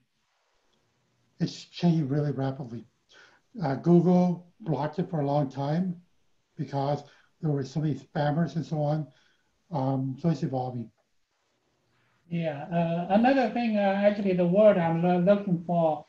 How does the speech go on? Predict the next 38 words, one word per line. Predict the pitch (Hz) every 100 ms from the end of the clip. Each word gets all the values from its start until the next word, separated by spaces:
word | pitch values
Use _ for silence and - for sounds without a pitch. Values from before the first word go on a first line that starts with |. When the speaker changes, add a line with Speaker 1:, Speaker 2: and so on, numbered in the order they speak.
| _ _ _ _
Speaker 2:
you | 202
know, | 208
last | 190 190 226 -
year | 196 202 190
has | 175 180 170 160 156
this, | 165 170 -
uh, | 165 156 156 147 147 143 - _ _ _ _ _ - 165
A | 180
M | 190 196
D, | 196 233 165
a | 156
company | - 202 196 170
making | 156 170 175 190 160
this, | 165 -
uh, | 160 -
computer | 147 135 208 180
chips, | - 175 202 - - _ _ _ 170
uh, | 151 147 139 135
come | 131 - 202
out | 190 165
a |
very | 147 196 196
popular | 214 202 170 151
product. | 170 180 160 101 - _ _ _ _ _ _ _ _ 208
But, | 202 190 190 175
uh, | 190 185 180
a | 175
lot | 185 233
of | 233 208
the | 196 -
comments, | 226 226 208 180 170
uh, | 165 160 165
is | 165 151
a | 156 151
quality | - 247 247 196 165 165
issue. | 160 - 175 151 139 139 - _ _ _ _ -
Uh, | 151 143 139 139 143
the | 151